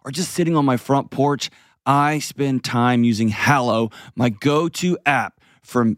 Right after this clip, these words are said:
music, meditation, and guided prayer. And right now,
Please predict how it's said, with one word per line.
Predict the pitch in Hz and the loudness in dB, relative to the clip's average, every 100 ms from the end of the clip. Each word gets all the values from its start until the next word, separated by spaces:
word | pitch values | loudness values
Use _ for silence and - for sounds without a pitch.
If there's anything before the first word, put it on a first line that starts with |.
| - | 0
music, | 123 180 190 - - _ | 4 6 4 0 -12 _
meditation, | 113 143 139 156 170 170 165 - | -2 0 -2 -2 0 0 -2 -4
and | 135 139 127 | -2 -2 0
guided | - 123 117 - | 0 0 -2 -6
prayer. | - 104 82 _ _ _ _ - - | -6 -8 -10 _ _ _ _ -20 -2
And | 147 | 2
right | 180 180 | 2 2
now, | 190 196 202 | 0 2 2